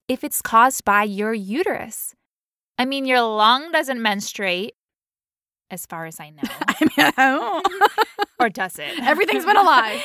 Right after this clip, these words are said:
Speaker 2: No, no, it does not.
Speaker 1: <laughs> Do your lungs menstruate?
Speaker 2: <laughs> No. <laughs>
Speaker 1: And recently, a rare case of endometriosis was found. Are you ready?
Speaker 2: I am. I'm prepped.
Speaker 1: In someone's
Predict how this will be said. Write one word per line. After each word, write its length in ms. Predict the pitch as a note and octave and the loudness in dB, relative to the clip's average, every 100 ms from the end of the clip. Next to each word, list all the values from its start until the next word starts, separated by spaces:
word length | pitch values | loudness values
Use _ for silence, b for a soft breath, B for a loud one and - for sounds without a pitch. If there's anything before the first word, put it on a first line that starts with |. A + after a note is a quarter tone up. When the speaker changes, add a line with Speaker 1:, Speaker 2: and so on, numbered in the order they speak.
| C5 | -6
Speaker 2:
No, 140 | D#4+ - | -6 -4
no, 160 | A3+ | 0
it 140 | A#3+ C#4 | 2 2
does 140 | C#4 | 0
not. 180 | A#3 - C4 | -4 -6 -10
Speaker 1:
<laughs> 100 | - | -8
Do 100 | C#4+ | -4
your 240 | C#4 B3 A3+ | -2 -2 0
lungs 300 | G3+ G#3 A3 | -2 -4 -8
menstruate? 560 | E3+ - G#3 E3 D3+ B3+ | -6 -6 -4 -4 -4 -4
Speaker 2:
<laughs> 120 | D4 C#4 | -4 0
No. 200 | B3+ A3 - - E4+ C#4+ | 0 0 -4 -6 -6 -6
<laughs> 400 | - C#4+ - - | -8 -10 -8 -8
Speaker 1:
And 180 | D4+ | -6
recently, 720 | C#4+ F#4+ - F4+ B3+ B3 C4+ - _ | -2 -2 -2 -6 -4 -4 -6 -10 _
a 100 | D4 | -4
rare 480 | C4+ C4 C#4+ D#4 F4+ | -4 -6 -4 -2 -4
case 360 | - D#4 D#4+ D#4+ | -4 -4 -4 -6
of 100 | - | -8
endometriosis 760 | C#4 D4 D4 D4 C#4 D#4 D#4 | -8 -8 -10 -2 -2 -2 -8
was 200 | D4 - | -12 -10
found. 520 | - C4 G#3+ G3+ G#3+ F#4 _ A#3 | 0 2 2 -2 -10 -18 _ -4
Are 100 | A3+ | -4
you 160 | B3+ | -4
ready? 440 | B3 F#3+ F3 F#3 _ _ - | -2 -2 -4 -12 _ _ -8
Speaker 2:
I 120 | G#3 | -8
am. 260 | E3+ F3+ - | -8 -10 -12
I'm 80 | F#3+ | -10
prepped. 340 | E3 - - - _ | -10 -10 -16 -20 _
Speaker 1:
In 180 | B3+ B3 | -10 -10
someone's 760 | - - B3+ B3 C4 C4+ D4+ | -6 0 0 0 -2 -4 -6